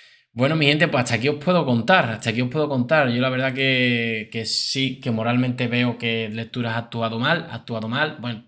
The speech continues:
tampoco, tampoco estoy descubriendo América, ¿no? Es decir, es Lectura, el panfleto de Mediaset. Sabemos que las artimañas, ellos quieren ganar dinero a toda costa y ellos cuando les llega una proposición indecente,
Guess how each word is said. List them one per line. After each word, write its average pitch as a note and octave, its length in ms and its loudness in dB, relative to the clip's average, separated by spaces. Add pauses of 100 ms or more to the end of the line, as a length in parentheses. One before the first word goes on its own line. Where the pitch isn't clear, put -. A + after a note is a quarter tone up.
(160)
tampoco, B2+ 1300 2
tampoco C3 360 4
estoy D3 220 0
descubriendo C3+ 540 0
América, C#3 460 0
¿no? D3 180 0
Es C3 60 -2
decir, C3 400 -4 (1000)
es C#3 160 -2
Lectura, C#3+ 600 2
el A2+ 120 -2
panfleto B2+ 440 0
de C#3+ 80 2
Mediaset. C3+ 560 2
Sabemos B2 460 -2
que B2 340 4
las A#2 140 -2
artimañas, B2 540 -2
ellos D#3 220 -2
quieren C#3+ 220 0
ganar B2+ 240 0
dinero B2+ 280 2
a B2+ 40 0
toda A#2 240 -4
costa C#3 460 0 (280)
y A#2+ 260 2
ellos C3 300 2
cuando B2 580 0
les A#2 120 -4
llega B2+ 160 -2
una C3 140 -4
proposición C3 580 -2
indecente, C3+ 760 -2